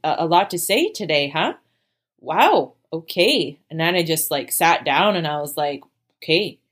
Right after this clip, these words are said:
that's quite a bit. It's quite a lot that you have to say." Pretty passionate about that, huh? 'Cause, like, all of a sudden I just stopped and started to listen to myself and I was like,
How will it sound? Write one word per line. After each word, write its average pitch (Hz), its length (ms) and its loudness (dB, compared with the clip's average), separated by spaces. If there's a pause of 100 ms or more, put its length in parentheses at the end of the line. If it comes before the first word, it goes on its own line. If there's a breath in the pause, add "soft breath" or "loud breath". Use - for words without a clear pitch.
(540)
that's - 280 0
quite 170 240 2
a 147 60 -2
bit. 175 320 2 (380)
It's - 120 -8
quite 170 320 0
a 156 40 4
lot 151 320 2
that 143 80 -4
you 147 100 -4
have 139 180 -4
to 143 80 -12
say." - 380 -6 (280)
Pretty 165 380 0
passionate 147 540 -4
about 131 300 -6
that, 113 260 -8
huh? 151 240 -6 (600)
'Cause, 190 180 0
like, 180 260 4
all 185 180 6
of 196 40 4
a 190 40 0
sudden 208 300 2
I 160 80 2
just 160 200 0
stopped 190 340 4
and 151 320 -4
started 165 400 0
to 160 80 -6
listen 165 340 -2
to 190 100 -8
myself 156 380 -2
and 156 80 -6
I 156 60 -4
was 156 100 -6
like, 156 280 -2